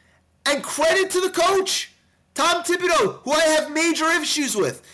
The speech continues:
I still kinda have issues with. But he's done a masterful job.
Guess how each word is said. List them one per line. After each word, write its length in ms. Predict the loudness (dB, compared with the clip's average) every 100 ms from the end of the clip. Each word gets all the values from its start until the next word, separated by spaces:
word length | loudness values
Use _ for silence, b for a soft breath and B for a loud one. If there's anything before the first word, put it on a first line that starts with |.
| B
I 160 | -4 -2
still 500 | -2 -2 0 0 0
kinda 300 | 0 0 2
have 260 | 2 2
issues 380 | 0 0 -4 -4
with. 340 | -6 -8 -12 -20 _ _ _ _ _ _ _ _ _ _ _
But 140 | -4
he's 160 | 0 0
done 260 | 2 2 2
a 220 | -6 -2
masterful 720 | 2 4 2 -2 -4 -2 -2
job. 540 | 2 2 2 0 -4